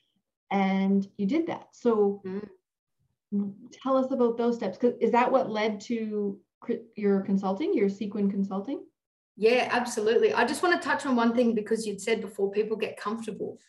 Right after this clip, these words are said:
Speaker 1: Yes.
Speaker 2: The enemy of a great life is a good life. The enemy of a great life is a good life.
Speaker 1: Yeah.
Speaker 2: That often, and when you think about it,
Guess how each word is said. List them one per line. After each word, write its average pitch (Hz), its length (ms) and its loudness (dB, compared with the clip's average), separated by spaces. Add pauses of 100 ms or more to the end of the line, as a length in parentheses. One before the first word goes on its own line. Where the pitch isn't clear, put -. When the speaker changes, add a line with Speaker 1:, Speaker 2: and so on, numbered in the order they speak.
(240)
Speaker 1:
Yes. 196 300 0
Speaker 2:
The 202 180 -6
enemy 226 680 2 (200)
of 196 140 -2
a 190 40 -2
great 208 380 0
life 185 420 -2 (400)
is 196 120 -4
a 190 40 -2
good 196 300 -2
life. - 340 -10 (1500)
The - 220 -10
enemy 262 420 2
of 208 120 -4
a 196 60 -4
great 196 320 0
life 196 240 -2
is 185 100 -6
a 180 40 -6
good 180 260 -2
life. 180 280 -8 (500)
Speaker 1:
Yeah. 185 100 -4
Speaker 2:
That - 280 -4
often, 196 440 0
and 233 140 0
when 262 120 4
you 269 80 0
think 269 220 -4
about 180 300 -2
it, 175 140 -6